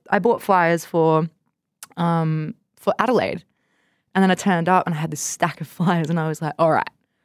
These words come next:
time to earn my comedy chops flyering on the street." And then you go out to the street, no one's <laughs> flyering.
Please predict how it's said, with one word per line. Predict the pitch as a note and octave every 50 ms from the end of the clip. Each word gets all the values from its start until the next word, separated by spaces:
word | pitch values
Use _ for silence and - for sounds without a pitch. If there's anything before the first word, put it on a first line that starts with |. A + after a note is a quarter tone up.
| _ _ _ _ _
time | - - F#3 F3+ F3 F3
to | - -
earn | F#3+ F#3 F#3
my | F#3+ F#3
comedy | - - F#3 F3 E3+ E3
chops | - - F#3 D#3+ - - -
flyering | - - C#3+ C#3+ - D3+ D#3 E3
on | E3
the | F#3
street." | F3+ - - A#3+ F#3
And | D3+ E3
then | D#3+ D#3+
you | D3+
go | - E3+ G3+
out | G#3+ - -
to | -
the | D3+
street, | C#3+ - - C#3+ C#3 - - _ _ _ _ _ _ -
no | D3+ C#3 D3+
one's | E3 - - D3 -
<laughs> | - -
flyering. | - D3+ C3 - - C#3+ - -